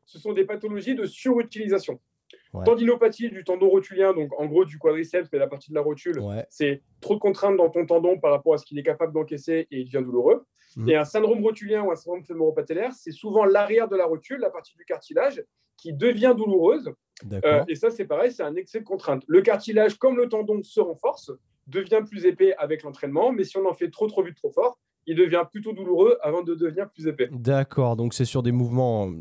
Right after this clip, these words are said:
Speaker 2: lourds à répétition.
Speaker 1: Exactement. Donc en général, t'as deux choses qui vont faire que par rapport au genou, le crossfitter peut avoir des douleurs. C'est un, son volume d'entraînement global qui est trop important par rapport à son niveau et sa récupération.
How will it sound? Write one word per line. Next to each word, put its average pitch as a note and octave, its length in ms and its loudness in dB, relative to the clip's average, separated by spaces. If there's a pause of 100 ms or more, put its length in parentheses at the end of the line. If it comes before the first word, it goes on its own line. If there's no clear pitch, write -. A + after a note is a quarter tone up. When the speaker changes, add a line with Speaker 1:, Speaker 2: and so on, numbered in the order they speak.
Speaker 2:
lourds C#3+ 260 2
à C#3 60 0
répétition. C#3 840 -2 (760)
Speaker 1:
Exactement. D3 640 2 (160)
Donc D#3 140 0
en E3+ 80 6
général, F#3+ 480 2
t'as F#3 120 -4
deux A3+ 160 -10
choses B3 300 -8
qui - 120 -20
vont F#3 140 -4
faire G3 240 0
que E3 180 2
par D#3+ 160 -2
rapport E3+ 300 0
au F3 120 2
genou, F#3 320 -2
le D3+ 160 -6
crossfitter D#3 500 -2 (120)
peut D3+ 60 4
avoir C3+ 180 2
des C3 80 -6
douleurs. E3+ 320 0
C'est F3 300 -2
un, A3+ 200 2 (360)
son E3+ 220 -4
volume A3 300 -2
d'entraînement G3 500 -2
global F#3 500 0
qui D3+ 160 -12
est C3+ 80 -10
trop F#3+ 200 -4
important F#3 440 -2
par D3+ 140 -4
rapport C#3+ 300 -2
à C#3 80 -2
son F3+ 240 -8
niveau F3+ 260 0
et F3 40 4
sa C#3 160 -4
récupération. C3 580 -8